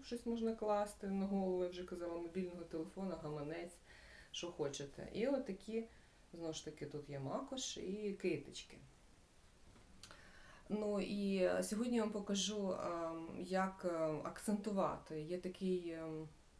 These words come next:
прийом, я не знаю, як правильно сказати, в дизайні, в стилі.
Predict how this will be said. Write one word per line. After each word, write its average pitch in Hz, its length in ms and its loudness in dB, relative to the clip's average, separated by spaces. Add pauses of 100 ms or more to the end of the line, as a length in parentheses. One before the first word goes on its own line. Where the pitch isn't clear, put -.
(380)
прийом, 185 580 0 (220)
я 175 140 -4
не 156 80 -4
знаю, 170 220 -6
як - 80 -16
правильно 160 260 -2
сказати, - 320 -6
в 151 40 -6
дизайні, 170 540 2
в - 40 -8
стилі. 185 500 -2